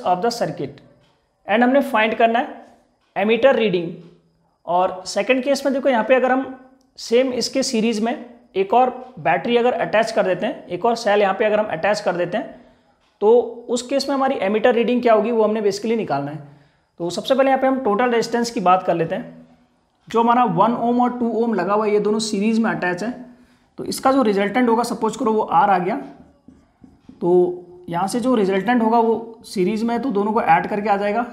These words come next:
थ्री ओम हो जाएगा ये। फिर उसके बाद इन दोनों को मिला के हमारा एक बन रहा है थ्री का, इसको आप चाहो तो combine करके एक थ्री का बना सकते हो। तो ये थ्री और ये थ्री, इन दोनों को जो मिला के हमारा थ्री आ रहा है वो और ये,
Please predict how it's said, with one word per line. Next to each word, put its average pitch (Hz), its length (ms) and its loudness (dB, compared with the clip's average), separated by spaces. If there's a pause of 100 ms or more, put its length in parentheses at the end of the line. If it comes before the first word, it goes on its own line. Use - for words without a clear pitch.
(240)
थ्री 202 260 -4
ओम 214 180 2
हो 208 100 -2
जाएगा 208 220 0
ये। 240 120 0 (720)
फिर 247 140 -4
उसके 247 240 -4
बाद 285 240 2
इन 240 160 6
दोनों 262 180 2
को 262 60 2
मिला 233 220 2
के 240 100 -4
हमारा 240 240 0
एक 190 260 0
बन 202 100 0
रहा 214 140 -2
है 208 80 -10
थ्री 196 240 -2
का, 220 160 -2 (400)
इसको - 460 -4 (340)
आप 196 200 -2
चाहो 202 200 2
तो 220 100 0
combine 202 400 0
करके 208 240 0
एक 208 160 0
थ्री 190 180 -2
का 214 120 2
बना 170 220 -2
सकते - 260 -6
हो। 226 60 -2
तो - 600 -14
ये 214 200 0
थ्री 262 220 2
और 254 140 2
ये 220 180 0
थ्री, 156 200 -2 (300)
इन 202 140 -6
दोनों 226 180 0
को 226 80 0
जो 233 140 -2
मिला 190 240 2
के 226 100 -4
हमारा 208 260 0
थ्री 202 240 -2
आ 180 100 4
रहा 185 120 2
है 175 60 0
वो 208 160 0
और 185 200 -2
ये, 147 240 -4